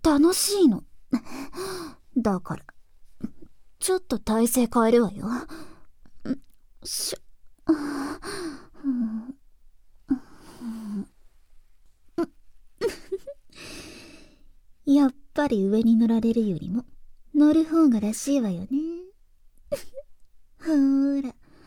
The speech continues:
あそこ、舐めたいんでしょ？目の前にあるんだし、舐めてもいいのよ。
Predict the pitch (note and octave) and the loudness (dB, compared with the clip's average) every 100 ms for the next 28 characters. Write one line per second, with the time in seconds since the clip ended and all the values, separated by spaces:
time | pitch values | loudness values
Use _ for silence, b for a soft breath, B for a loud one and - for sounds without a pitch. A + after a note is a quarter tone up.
0 | b b b b b b b b A#3+ A#3+ | b b b b b b b b -2 -2
1 | - - C4+ B3+ - - D#4 - - - | -4 -6 -4 -4 -8 -12 -12 -12 -20 -20
2 | - - - - A#3 A#3 A#3+ B3 B3 A#3 | -20 -20 -20 -2 2 6 6 4 2 0
3 | F#3+ D3 - - - D#4+ - - - - | 0 -2 -10 -10 -8 -8 -10 -20 -20 -20
4 | - - - - G#3+ G#3+ A#3 D4 F4 F#4 | -20 -20 -20 -4 2 4 6 4 4 2
5 | D#4 G#3+ G3 E3+ - E3 - - - - | 4 4 0 -6 -8 -10 -10 -12 -20 -20
6 | _ - - C#4 C#4+ C#4+ C4+ G#3+ F#3+ F#3+ | _ -20 -4 4 6 6 4 0 0 0
7 | G#3 A#3 A3+ G3 E3+ E3 A3 C#4 | 2 2 2 0 -4 -6 -8 -10